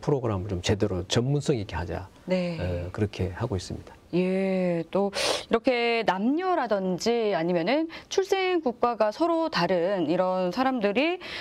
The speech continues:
Speaker 2: 서로를 보다 더 잘 이해할 수 있도록 하는 그런 가교 역할을 또 여수시에서 하고 계신 것 같은데요. 네.
Speaker 1: 정말 그게 이번에 코로나 상황에서
Speaker 2: 예.
Speaker 1: 그 외국인 다문화 가족도 있지만은 또 그 불법 체류,
Speaker 2: 음.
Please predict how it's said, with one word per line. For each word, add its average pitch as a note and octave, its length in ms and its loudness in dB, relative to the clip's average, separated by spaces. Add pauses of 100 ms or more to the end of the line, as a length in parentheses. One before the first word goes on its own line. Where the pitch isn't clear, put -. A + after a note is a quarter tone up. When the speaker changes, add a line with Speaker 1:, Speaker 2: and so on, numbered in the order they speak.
Speaker 2:
서로를 F#4+ 460 0
보다 B3 320 0
더 A3 200 2
잘 G3 360 0
이해할 D#4+ 380 0
수 F4 120 -4
있도록 G3 360 -2
하는 F#3+ 160 2
그런 F3 280 0 (240)
가교 - 380 0
역할을 F3 500 0
또 C#3+ 120 0
여수시에서 F#3 840 0
하고 F3+ 280 -2
계신 D#3+ 240 -4
것 E3 100 0
같은데요. D#3+ 580 -2 (560)
네. G3 100 4
Speaker 1:
정말 F#3 300 0
그게 D3 320 2
이번에 B2+ 480 2
코로나 F#3 360 2
상황에서 B2 920 2
Speaker 2:
예. E3 400 -2 (400)
Speaker 1:
그 A2+ 220 2
외국인 C3+ 580 2
다문화 A#2+ 360 2
가족도 A2 380 2
있지만은 G2+ 880 0 (160)
또 G2 760 2
그 - 80 -18 (160)
불법 C#3 400 2
체류, G2+ 380 0 (280)
Speaker 2:
음. F#3 140 -14